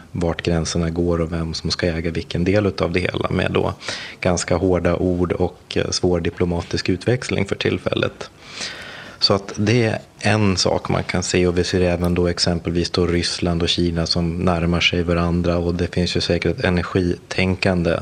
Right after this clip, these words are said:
någonstans i grunden. Ryssland som kanske vill diversifiera sin exportmarknad mer mot öst, som är mindre politiskt problematiska från det ryska perspektivet.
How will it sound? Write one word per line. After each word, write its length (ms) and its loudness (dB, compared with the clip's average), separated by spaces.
någonstans 640 -2
i 40 -2
grunden. 500 2
Ryssland 560 0
som 180 -2
kanske 260 2
vill 220 2
diversifiera 840 2
sin 200 0
exportmarknad 920 -2
mer 200 2
mot 220 -2
öst, 420 0
som 260 2
är 160 2
mindre 600 -2
politiskt 500 0
problematiska 880 0
från 140 -2
det 60 2
ryska 300 0
perspektivet. 800 -2